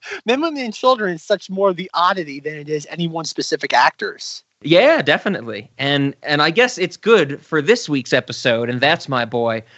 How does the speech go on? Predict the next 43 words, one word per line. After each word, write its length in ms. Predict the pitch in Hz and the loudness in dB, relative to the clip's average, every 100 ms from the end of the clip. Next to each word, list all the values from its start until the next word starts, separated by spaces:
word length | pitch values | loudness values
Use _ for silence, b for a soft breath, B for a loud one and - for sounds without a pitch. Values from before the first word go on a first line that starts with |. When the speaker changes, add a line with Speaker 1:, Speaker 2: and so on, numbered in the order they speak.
| b | b
Speaker 2:
We're 380 | - 147 151 131 | 2 6 6 4
not 420 | 156 156 196 214 180 | 0 2 4 2 2
looking 360 | 180 180 165 | 0 2 0
at 200 | 151 151 - | 2 2 0
a 320 | 139 127 123 | 0 2 -2
serious 760 | 123 - 269 240 143 127 117 | -4 2 4 6 4 2 -4
Adam 240 | - 135 123 | 0 0 -2
Sandler 420 | - 131 123 120 | -2 -2 0 -4
performance. 560 | 127 - 123 120 120 | -6 0 0 0 -6
We're 120 | - 135 | -4 0
looking 320 | 160 165 151 | 2 2 2
at 160 | 143 | 0
one 160 | 123 135 | 0 -4
of 100 | 139 | -2
his 180 | 135 135 | -4 -6
comedies, 800 | - 135 151 143 120 113 104 - | -4 0 2 2 -2 -8 -14 -6
which 240 | 139 - | -6 -2
is, 220 | 135 117 b b b b _ | -4 -6 b b b b _
I, 140 | 160 170 | -2 2
I 120 | 170 | 0
think, 260 | 165 381 - | 2 0 -2
something 540 | - - 196 185 143 | -6 0 2 2 -2
that 180 | 127 - | -2 -4
we, 260 | 135 127 | -4 -4
we 120 | 117 131 | -4 -2
have 180 | 185 | -2
to 80 | 185 | -4
start 340 | - 143 151 127 | -8 -2 -2 -2
with. 260 | 120 - _ | -10 -12 _
You 120 | 127 | -6
know, 120 | 123 | -4
I 100 | 127 | 0
don't 160 | 165 175 | 0 2
think 160 | 151 | -2
we 80 | 139 | 0
had 240 | 147 170 | 0 0
the, 240 | 135 120 120 | -2 -10 -2
ever 180 | 170 190 | 0 2
had 160 | 143 120 | 0 -4
the 60 | |
chance 280 | 123 135 135 - | -8 -8 -8 -8
to 80 | |
really 360 | 120 160 156 131 | -4 -2 -2 -4